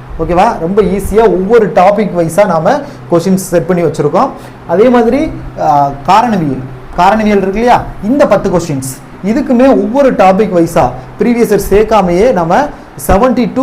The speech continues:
ஹண்ட்ரட் கொஸ்டின்ஸ், ஒவ்வொரு டாபிக்குமே செவன்ட்டி to ஹண்ட்ரட் கொஸ்டின்ஸ், எழுபதுல இருந்து நூறு கொஸ்டின்ஸ் நான் ரெடி பண்ணி வச்சிருக்கேன். எங்க ஒவ்வொரு டாபிக்குக்கும். சரியா? So, ரொம்ப எளிமையா இருக்கும். இது எல்லாமே உங்களுக்கு ஃப்ரீயா நம்ம YouTube-ல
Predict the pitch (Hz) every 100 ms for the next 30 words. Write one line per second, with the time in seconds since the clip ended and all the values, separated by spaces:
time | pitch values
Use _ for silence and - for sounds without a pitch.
0 | 269 185 208 208 190 190 190 160 - 156
1 | 180 220 247 214 180 180 165 165 135 -
2 | 175 202 196 220 294 330 - - 185 208
3 | 208 185 185 160 - 165 196 262 262 208
4 | 180 165 202 190 214 320 330 - - 165
5 | 262 302 269 208 190 285 - 185 160 160
6 | 165 151 139 135 127 127 - - 170 180
7 | 208 214 160 208 226 220 160 175 180 147
8 | 135 123 - - - - - - - -
9 | - - - - - 170 185 135 - -
10 | - 185 202 240 190 233 233 226 170 160
11 | 156 175 170 202 254 277 240 247 190 185
12 | 165 214 240 - 208 202 220 226 180 170
13 | 185 196 196 160 202